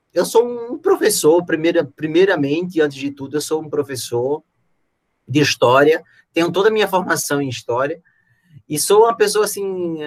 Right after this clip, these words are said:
apaixonada por história, assim, tenho, eu costumo, costumava falar com meus alunos de, de ensino médio e de, e de,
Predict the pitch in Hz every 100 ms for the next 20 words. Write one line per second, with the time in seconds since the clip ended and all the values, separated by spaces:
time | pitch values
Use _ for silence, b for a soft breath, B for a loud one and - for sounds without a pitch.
0 | 143 - 220 - 226 220 - 254 226 175
1 | 170 143 131 - 131 139 120 - 104 95
2 | 95 107 123 127 180 208 202 b b b
3 | 185 214 202 208 190 175 190 185 190 180
4 | 170 170 165 165 151 156 147 143 139 123
5 | 135 120 127 113 - 120 110 135 175 160
6 | 123 123 120 127 117 - _ _ _ _
7 | _ 123 117 127 127 123 117 113 110